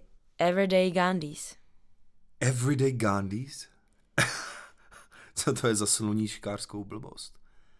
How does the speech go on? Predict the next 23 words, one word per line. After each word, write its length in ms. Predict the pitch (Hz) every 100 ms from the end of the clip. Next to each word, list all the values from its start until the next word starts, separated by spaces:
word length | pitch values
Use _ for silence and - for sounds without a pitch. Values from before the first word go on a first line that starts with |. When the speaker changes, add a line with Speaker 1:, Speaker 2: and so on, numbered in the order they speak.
| _ - - - _ _ _ - -
Speaker 1:
Nemáš 340 | 180 185 185
víru, 320 | 165 185 175 147
viď? 380 | 143 143 - _ _ - - - - -
Speaker 2:
V 80 |
téhle 320 | - 101 107 101
zemi 260 | 107 107
vystřídala 560 | 101 - - 107 101 98
jedna 300 | 95 92 98
občanská 560 | 92 - 92 - 87
válka 300 | 85 87 85
druhou. 460 | 82 80 80 78 95 _ _ _ _ _ _ -
Tady 220 | 85 90
není 440 | 90 87 85 82 -
ani 220 | 90 92
naděje, 480 | 90 82 85 80 78 _ _ _
natož 360 | 87 80 85 76
víra. 340 | 85 90 80 - _ _ _ _ _ _ _ _ _ _ -
Speaker 1:
No 120 | 190
tak 220 | 190 202
my 120 | 196 185
tu 160 | 190
víru 280 | 175 190 190
máme. 460 | 180 175 175 147